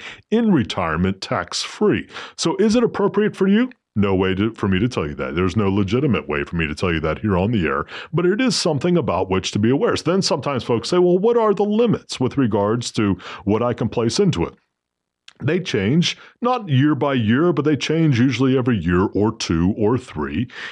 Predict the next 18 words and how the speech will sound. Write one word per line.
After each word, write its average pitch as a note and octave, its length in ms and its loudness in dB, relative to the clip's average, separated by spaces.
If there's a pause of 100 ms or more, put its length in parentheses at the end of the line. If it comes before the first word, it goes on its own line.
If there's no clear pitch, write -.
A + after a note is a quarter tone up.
And, A2+ 380 0
uh, B2 120 2
and A2+ 180 0
for A#2 100 0
twenty E3+ 260 0
twenty-three, F#3+ 500 0
which, G#2+ 200 0
by G#2 160 0
the F#3 80 0
way, F#2+ 140 0
you F2 140 0
can F#2+ 120 0
still F2 240 -4
make E2+ 180 0
a G#2 60 -2
twenty G2+ 300 -2
twenty-three A#2 580 0
contribution F#2+ 880 -2